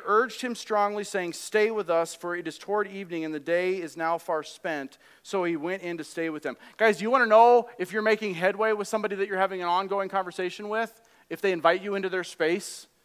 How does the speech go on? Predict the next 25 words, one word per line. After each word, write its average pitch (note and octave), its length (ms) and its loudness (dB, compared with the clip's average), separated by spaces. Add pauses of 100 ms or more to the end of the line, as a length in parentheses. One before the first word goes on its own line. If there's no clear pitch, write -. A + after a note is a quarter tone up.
(200)
If D3+ 100 -10
they G3 100 2
invite E3 320 4
you F#3+ 100 -6
into F#3 160 -4
their F3 140 -2
conversation? F3+ 600 -4
If D#3 60 -10
they E3 100 -4
invite D#3+ 280 2
you F3 120 -2
into E3+ 140 -4
their D3 140 -2
world? F3 480 -2 (200)
If D3+ 80 -8
they F3+ 120 0
say, F3 120 0
"Hey, E3+ 140 0
let's F3+ 180 0
meet F#3+ 160 -8
for E3 140 -10
coffee"? F3+ 480 2
If - 80 -6
they F3+ 160 -2
say, F3+ 320 0